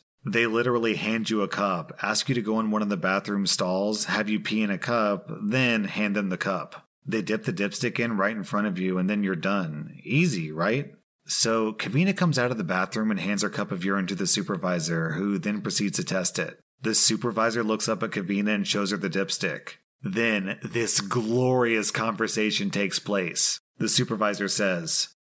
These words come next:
"So, you want to try that again?" Kavina, who looks confused, said,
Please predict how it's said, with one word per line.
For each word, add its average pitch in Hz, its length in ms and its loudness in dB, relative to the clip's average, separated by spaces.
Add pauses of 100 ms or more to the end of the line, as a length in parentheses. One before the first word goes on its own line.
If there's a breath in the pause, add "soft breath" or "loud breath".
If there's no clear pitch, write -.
"So, 101 640 2
you 110 140 0
want 113 180 2
to - 60 -4
try 113 140 2
that 107 160 2
again?" 113 440 0 (360)
Kavina, 110 680 2
who 104 160 -2
looks 104 220 0
confused, 95 640 0
said, 90 540 2